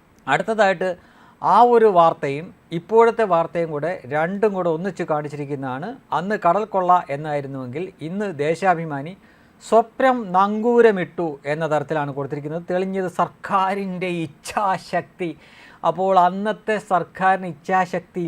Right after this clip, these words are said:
ഇല്ലായിരുന്നോ? അല്ലെങ്കിൽ അന്ന് പ്രതിപക്ഷമായിരുന്ന ഈ പിണറായി വിജയനും വി എസ് അച്യുതാനന്ദനും ഒക്കെ അടങ്ങുന്നവർക്ക് എന്തായിരുന്നു പ്രശ്നം എന്ന് സാധാരണ ജനങ്ങളാണ് ചോദിക്കേണ്ടത്. ഒരു സമയത്ത് കടൽ കൊള്ള എന്ന് പറഞ്ഞു,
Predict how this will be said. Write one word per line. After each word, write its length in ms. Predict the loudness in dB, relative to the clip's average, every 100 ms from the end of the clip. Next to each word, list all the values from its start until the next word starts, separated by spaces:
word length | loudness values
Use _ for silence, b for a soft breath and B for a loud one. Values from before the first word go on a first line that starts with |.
| -2
ഇല്ലായിരുന്നോ? 760 | 0 4 6 6 2 -4 -6 -6
അല്ലെങ്കിൽ 300 | -4 -4 -2 -4
അന്ന് 200 | -4 -6 -6
പ്രതിപക്ഷമായിരുന്ന 800 | -6 -6 -6 -6 -4 -4 -6 -8 -10 B B B B -10 -6
ഈ 20 | -4
പിണറായി 340 | -4 0 2 2
വിജയനും 320 | 0 -4 -4 -6
വി 80 | -4
എസ് 120 | -4 -6
അച്യുതാനന്ദനും 540 | -4 -4 -4 -6 -8
ഒക്കെ 160 | -4 -2 0
അടങ്ങുന്നവർക്ക് 720 | -2 -6 -6 -4 -4 -6 -12 -12 _ _ _ _ -10 -8
എന്തായിരുന്നു 580 | -2 2 2 0 -4 -6
പ്രശ്നം 360 | -8 -10 -12 -12 -12
എന്ന് 200 | -10 -10 -12 -14 _ _
സാധാരണ 480 | -2 0 0 -2 -2 -4
ജനങ്ങളാണ് 440 | -6 -6 -6 -6 -8
ചോദിക്കേണ്ടത്. 560 | -10 -10 -10 -12 -12 -14 -20 B B B _
ഒരു 100 | -4 -2
സമയത്ത് 380 | -2 -2 -4 -8 -4
കടൽ 240 | 0 0 0
കൊള്ള 220 | -2 2 2 0 -2 -8
എന്ന് 180 | -6 -6
പറഞ്ഞു, 300 | -4 -6 -8